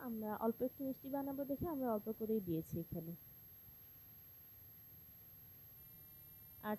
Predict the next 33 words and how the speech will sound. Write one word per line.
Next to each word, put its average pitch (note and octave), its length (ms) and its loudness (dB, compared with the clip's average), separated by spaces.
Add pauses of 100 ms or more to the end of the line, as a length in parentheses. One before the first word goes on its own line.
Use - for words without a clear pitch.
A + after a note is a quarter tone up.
তারপর B3 360 6
আমরা D#4 260 6
দিয়ে C#4+ 220 6
দিয়েছি C#4+ 380 0
বেকিং A#3+ 380 4
পাউডার, A3+ 420 4
যার A3+ 260 2
পরিমাণ B3 400 -2
আমরা A#3+ 220 0
নিচে A#3 320 2
দিয়ে G3 220 2
দিয়েছি, F3+ 360 0
আপনারা G#3 340 2
দেখে F#3+ 260 0
নেবেন। F3+ 380 -4 (4000)
এবার B3+ 280 12
এগুলো C#4 340 10
দিয়ে C4+ 200 8
ভালোভাবে A#3 460 8
মিশিয়ে A#3 380 6
নিব। E3+ 280 2 (1900)
মিশিয়ে C#4 360 4
নেওয়ার D#4+ 260 4
পরে D#4 220 6
আমরা B3 300 6
এখানে B3+ 280 4
ঘি A#3 240 -2
দিয়ে A3 180 2
দিচ্ছি। G#3 360 -2
আমরা C#4+ 320 4
দুই B3 280 6
চা C#4 200 4
চামচ C#4+ 320 -2